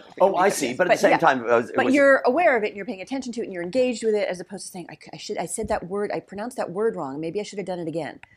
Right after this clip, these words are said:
Speaker 2: And I know, I know, and I f-, I, I, uh, 'cause I don't, you know, sometimes somebody comes in, and immediately you know they're not gonna be somebody that you're gonna send as a, as a choice.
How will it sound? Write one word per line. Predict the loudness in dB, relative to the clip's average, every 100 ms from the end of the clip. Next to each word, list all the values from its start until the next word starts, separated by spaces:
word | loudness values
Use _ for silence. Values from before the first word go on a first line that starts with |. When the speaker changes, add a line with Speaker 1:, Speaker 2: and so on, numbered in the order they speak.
| _ -16 -12 -8
Speaker 2:
And | -8 -6
I | -8
know, | -8 -8 -6 -4 -4
I | -6
know, | -8
and | -6
I | -8
f-, | -10 -20 _ _ _ -4
I, | -2 -2 -6 _ _ _ _ _ _ _ _ _
I, | -12 -10 -8
uh, | -6 -6 -6 -8 -14 _ _ _ _
'cause | -4
I | 0 0
don't, | 2 0 0 -6 -12
you | -6
know, | -6
sometimes | -6 -8 -10 -8
somebody | -4 -4
comes | -4 -8 -8
in, | -8 -8 -10 -12
and | -12 -10 -10 -12 _ _ _
immediately | 0 0 0 -2 -4
you | -2
know | -2
they're | -2 -2
not | -4 -6 _ _ _ -14
gonna | -8
be | -8
somebody | -6 -6 -6
that | -6
you're | -8
gonna | -10
send | -10 -10 -10
as | -12
a, | -16 -18
as | -20
a | -20
choice. | -18 -18 -18 -20